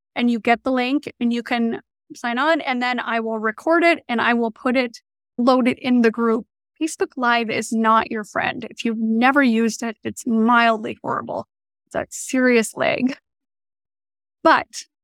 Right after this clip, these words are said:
um, those free trainings are there if you wanna go hop in the group. It is the Floral Hustle Facebook group.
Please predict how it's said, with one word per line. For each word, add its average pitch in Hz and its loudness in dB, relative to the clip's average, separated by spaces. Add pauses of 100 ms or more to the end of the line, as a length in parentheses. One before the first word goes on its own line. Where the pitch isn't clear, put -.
(200)
um, 247 4
those 285 2
free 294 -4
trainings 269 -2
are 262 0
there 240 2
if - -4
you 247 -2
wanna 247 2
go 240 0
hop 233 0
in 247 0
the 240 2
group. 226 0
It 233 0
is 233 2
the 233 -2
Floral 240 -2
Hustle 240 0
Facebook - -8
group. - -8